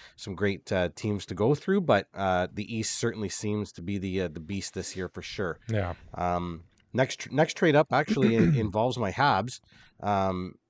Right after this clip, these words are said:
Speaker 1: and, and thi-, you know what? Thi-, this is kind of the, the trades or, or any kind of deals that I expect moving forward here out of Montreal
Speaker 2: Okay.
Speaker 1: over the next little while. Um, you know, may-, maybe,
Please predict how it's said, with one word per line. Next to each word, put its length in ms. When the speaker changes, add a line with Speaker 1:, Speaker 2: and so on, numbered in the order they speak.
Speaker 1:
and, 240
and 220
thi-, 140
you 160
know 80
what? 240
Thi-, 160
this 200
is 120
kind 300
of 200
the, 200
the 120
trades 720
or, 300
or 80
any 200
kind 200
of 80
deals 280
that 80
I 40
expect 460
moving 240
forward 400
here 160
out 60
of 60
Montreal 540
Speaker 2:
Okay. 100
Speaker 1:
over 80
the 80
next 240
little 180
while. 340
Um, 400
you 140
know, 180
may-, 400
maybe, 640